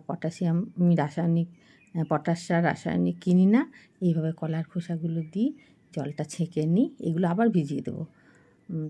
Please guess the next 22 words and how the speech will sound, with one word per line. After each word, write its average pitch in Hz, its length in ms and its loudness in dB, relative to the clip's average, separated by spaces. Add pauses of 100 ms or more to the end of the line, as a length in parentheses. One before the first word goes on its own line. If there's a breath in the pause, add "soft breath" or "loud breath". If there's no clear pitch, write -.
তারপরে 180 420 -6
এর 262 220 -2
সঙ্গে 190 420 0 (340)
দু 160 140 -2
মগ 147 300 -2
জল 143 220 -2
মেশাই। 147 440 -4 (840 soft breath)
এইভাবে 160 440 -2 (140)
সরাসরি 180 520 0
দিই 175 180 -2
না, 165 220 -4
দু 233 160 2
মগ 175 220 2
জল 156 260 -4
মেশাই, 170 260 -6
কারণ 185 240 -2
এতে 180 160 -2
একটু 208 160 -2
মিষ্টি 180 380 0
টিষ্টিও 208 360 -2
দেয়া 185 280 -2
ছিল 190 360 -4